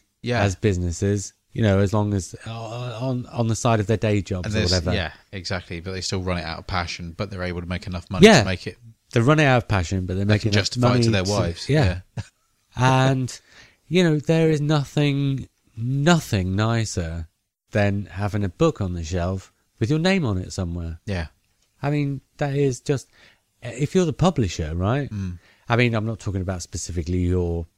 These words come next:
Speaker 2: name, as
Speaker 1: Mm.
Speaker 2: in J R Southall or Simon Brett or whatever.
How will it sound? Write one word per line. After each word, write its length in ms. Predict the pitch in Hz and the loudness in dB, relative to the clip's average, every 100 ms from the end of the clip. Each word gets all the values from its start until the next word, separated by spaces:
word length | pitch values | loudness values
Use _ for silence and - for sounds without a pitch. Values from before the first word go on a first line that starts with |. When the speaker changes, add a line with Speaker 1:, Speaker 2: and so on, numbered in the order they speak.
| _ - | _ -8
Speaker 2:
name, 480 | 101 85 69 76 101 _ - 87 | -4 -4 -6 -16 -20 _ -10 -6
as 140 | 87 | -2
Speaker 1:
Mm. 60 | 85 | -2
Speaker 2:
in 200 | 85 78 | -4 -6
J 200 | - 87 | 0 0
R 140 | 82 80 | 0 -2
Southall 540 | 101 87 85 82 80 | -2 -4 -6 -8 -8
or 80 | 76 | -8
Simon 360 | - 90 82 85 | -2 -2 0 -2
Brett 340 | 110 92 78 | -2 -2 -4
or 80 | 85 | -8
whatever. 400 | 80 78 76 85 | -8 -8 -8 -8